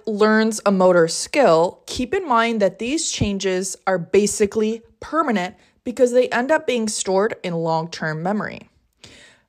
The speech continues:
Again, we're gonna be talking about how repetition plays a really, really big role here in how this skill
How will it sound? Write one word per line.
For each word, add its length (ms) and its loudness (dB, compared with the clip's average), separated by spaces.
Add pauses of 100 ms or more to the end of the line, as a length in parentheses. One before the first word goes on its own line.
Again, 340 4
we're 120 4
gonna 160 2
be 80 0
talking 400 -2
about 320 0
how 220 2
repetition 920 0
plays 280 -2
a 60 0
really, 440 2
really 540 -2
big 520 0
role 520 0
here 460 -2 (360)
in 160 -2
how 600 0
this 240 -2
skill 500 -2